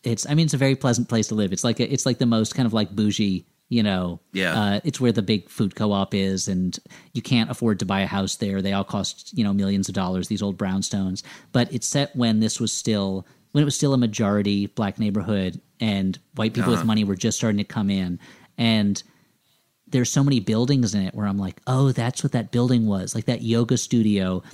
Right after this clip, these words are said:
Speaker 1: used to be a,
Speaker 2: Yeah.
Speaker 1: used to be a hairdresser's. And there's a scene
Speaker 2: Right.
Speaker 1: where Beau Bridges is driving in his car, and in the background, you can see a pizzeria sign that has this huge Coca-Cola bottle cap on it. And until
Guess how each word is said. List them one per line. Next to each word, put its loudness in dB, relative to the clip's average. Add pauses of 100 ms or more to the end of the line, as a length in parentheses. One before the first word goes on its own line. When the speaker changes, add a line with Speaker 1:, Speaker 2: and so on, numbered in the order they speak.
(140)
Speaker 1:
used 0
to 0
be 2
a, -6
Speaker 2:
Yeah. 0
Speaker 1:
used 2
to -2
be 2
a -2
hairdresser's. -2 (280)
And 4
there's -2
a -4
scene -2
Speaker 2:
Right. 4
Speaker 1:
where -2 (380)
Beau 4
Bridges 2
is -4
driving 2
in 4
his 0
car, 0
and 0
in 2
the 2
background, 0
you -2
can -2
see -2
a -2
pizzeria -2
sign 0
that -6
has -4
this -4
huge 0
Coca-Cola -2
bottle -2
cap -2
on 2
it. 0 (400)
And 2
until 2